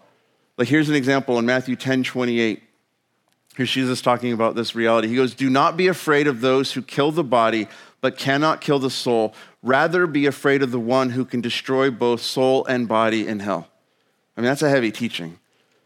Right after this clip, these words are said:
It's like, "Jesus, what's the point of that?" Basically, I think what he's saying is, if fear is gonna be the primary motivator for you in life,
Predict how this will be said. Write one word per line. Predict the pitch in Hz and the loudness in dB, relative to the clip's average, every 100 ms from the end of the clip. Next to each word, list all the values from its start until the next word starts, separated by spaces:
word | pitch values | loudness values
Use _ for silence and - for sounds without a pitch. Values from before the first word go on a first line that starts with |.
| _ _ | _ _
It's | 131 | -4
like, | 120 | 0
"Jesus, | 139 127 | 0 2
what's | 135 139 | 0 -2
the | 139 | -4
point | 131 131 | -2 0
of | 120 | 2
that?" | 104 92 | 0 0
Basically, | 131 156 147 | -2 0 0
I | |
think | 139 131 | 0 0
what | 131 | -2
he's | 117 | -2
saying | 139 131 123 | -2 0 0
is, | 113 - - | -2 -6 -4
if | 127 127 | -2 -2
fear | - 147 180 | 0 2 4
is | 185 151 | 2 0
gonna | 160 | -2
be | 139 143 | 0 0
the | 131 | -2
primary | 127 139 131 143 143 135 | -2 0 2 2 2 2
motivator | 113 120 131 143 151 | 2 2 2 2 2
for | 143 147 | -2 -2
you | 143 | 0
in | 143 | 0
life, | 143 151 160 - | 2 0 -2 -12